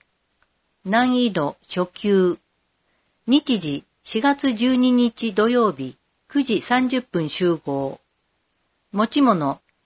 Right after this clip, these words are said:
飲み物、帽子、タオル。集合場所、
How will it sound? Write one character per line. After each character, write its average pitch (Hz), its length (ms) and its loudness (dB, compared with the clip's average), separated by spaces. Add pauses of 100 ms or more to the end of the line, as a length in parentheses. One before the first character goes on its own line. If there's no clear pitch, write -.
(380)
飲 196 160 0
み 254 140 4
物、 147 440 -2 (100)
帽 220 240 2
子、 - 420 -8 (100)
タ 220 220 0
オ 156 100 -2
ル。 - 180 -16 (1000)
集 277 300 2
合 254 300 4
場 226 160 2
所、 170 340 -4